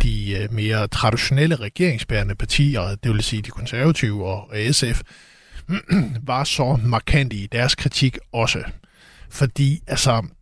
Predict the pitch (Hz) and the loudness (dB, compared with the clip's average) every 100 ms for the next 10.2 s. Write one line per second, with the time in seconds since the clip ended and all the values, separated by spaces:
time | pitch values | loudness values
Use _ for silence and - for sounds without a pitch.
0 | _ _ - 143 131 151 175 135 - 135 | _ _ 0 2 4 4 4 2 2 4
1 | 147 151 - 160 147 151 131 - - 156 | 6 4 4 4 4 0 -4 -2 2 4
2 | 143 143 135 135 135 113 139 170 117 107 | 4 4 2 2 2 2 4 2 2 0
3 | 127 - 123 101 - 107 107 101 92 143 | 0 2 0 0 -4 -4 -2 0 4 4
4 | 139 127 139 95 101 123 131 107 - - | 4 2 2 2 -2 0 0 -4 -8 -2
5 | 107 95 98 135 113 92 87 110 107 - | 0 2 0 2 2 2 -2 -4 -4 -8
6 | - - - - _ - 117 - 180 160 | -20 -20 -20 -20 _ -8 -6 2 2 4
7 | 156 127 139 165 143 110 101 147 151 123 | 0 0 2 2 0 -2 -4 2 2 2
8 | 104 104 110 131 143 123 - 131 - 139 | -2 -6 0 4 6 4 0 0 2 2
9 | 120 110 131 - - - - 214 113 98 | 2 2 2 0 -8 -14 -10 0 2 2
10 | 87 | 0